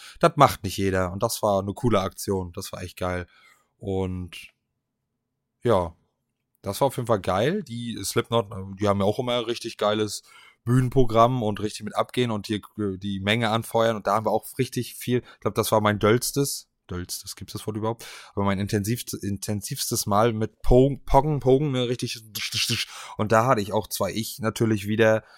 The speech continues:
äh, Sammy und, äh, Sammy, Basti und ich sind immer weiter voneinander weg und haben uns dann immer zwischendurch nur gesehen und gewunken und so. <laughs> War schon lustig. Aber da hatte ich auch neben mir eine, die hat mir halt das Ohr abgebrüllt. Also ich gröl ja auch immer mit, ne, aber die hat echt Gas gegeben. Und die hat mir auch immer gefühlt ihr Knie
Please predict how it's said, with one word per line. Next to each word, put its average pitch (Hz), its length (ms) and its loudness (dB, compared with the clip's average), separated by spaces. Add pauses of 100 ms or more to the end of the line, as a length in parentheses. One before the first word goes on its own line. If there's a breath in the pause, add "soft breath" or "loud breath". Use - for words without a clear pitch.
(120)
äh, 107 320 -6
Sammy 117 260 4
und, 107 120 2
äh, 104 280 2
Sammy, - 500 -8
Basti 104 280 4
und 101 100 0
ich 107 100 -2
sind 110 100 -4
immer 104 160 -2
weiter 107 220 2
voneinander 101 440 -2
weg 123 160 2
und 98 80 -4
haben 104 140 -2
uns 107 120 -8
dann 104 100 -2
immer 101 120 -14
zwischendurch 110 300 -8
nur 104 100 -6
gesehen 104 220 0
und 117 120 -4
gewunken 110 380 2
und 127 120 -4
so. 139 140 -6
<laughs> - 680 -14
War 107 180 6
schon 104 140 -4
lustig. 107 360 -2 (260 loud breath)
Aber 107 140 2
da 104 100 6
hatte 123 100 4
ich 110 60 0
auch 123 80 4
neben 127 200 2
mir 127 140 4
eine, 135 300 4 (180)
die - 40 -2
hat 107 80 0
mir 110 100 6
halt 110 140 6
das 98 160 -6
Ohr 117 100 8
abgebrüllt. 113 500 2
Also 95 120 -6
ich 90 100 -8
gröl 107 220 6
ja 95 80 4
auch 104 120 2
immer 98 160 -2
mit, 95 220 -6
ne, 98 80 -4
aber 92 180 -2
die 98 180 -6
hat 101 160 -4
echt - 280 -8
Gas 113 220 -2
gegeben. 98 420 -4 (960)
Und 110 420 0
die 117 80 8
hat 113 100 6
mir 110 80 2
auch 113 140 4
immer 107 160 4
gefühlt 104 340 2 (220 loud breath)
ihr 107 160 2
Knie 127 400 2